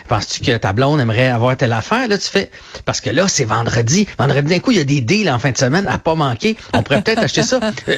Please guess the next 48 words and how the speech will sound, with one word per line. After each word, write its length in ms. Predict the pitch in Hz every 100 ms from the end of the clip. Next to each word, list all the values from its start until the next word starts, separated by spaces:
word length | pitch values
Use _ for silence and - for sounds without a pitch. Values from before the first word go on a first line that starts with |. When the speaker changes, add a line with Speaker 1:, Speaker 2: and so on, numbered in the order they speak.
| 165
Speaker 1:
c'est 240 | - 208
de 60 | 160
bonne 160 | 202
foi, 300 | 196 254 320
là. 160 | 277 233 -
Mais 80 | -
à 20 |
un 0 |
moment 120 | 123 165
donné, 100 | 294
tu 100 | -
fais, 260 | 214 247 - - - _
tu 100 | -
sais 40 | 359
que 100 | 190
mardi, 420 | 110 82 90 202
les 100 | 147
magasins, 480 | 101 101 117 98 190
ils 140 | 196
vont 100 | 110
exister 720 | 104 90 95 143 - - 208
encore. 480 | 107 - - - - -
Speaker 2:
Ben 180 | 208 220
oui, 220 | 285 320
on 40 | 185
va, 120 | 185 208
on 80 |
va 140 | 202 220
pas 120 | 294
Speaker 1:
Ça 80 | -
sera 220 | 254 - 233
pas 160 | 247 285
Speaker 2:
disparaître 40 |
de 60 | 262
Speaker 1:
enfin 20 |
Speaker 2:
la 60 |
Speaker 1:
des 80 | 226
Speaker 2:
planète, 560 | 139 220 214 233 247 294
Speaker 1:
magasins. 140 | 226 -
Speaker 2:
là. 80 | 262 254 349
<laughs> 120 | -
Speaker 1:
Ça, 420 | - - - - 113 -
puis 160 | - 196
probablement 920 | - - 247 320 311 143 113 170 262
que 120 | -
les, 160 | 120 113 101 101 -
dans 360 | 143 135 131 123
cer-, 240 | - 117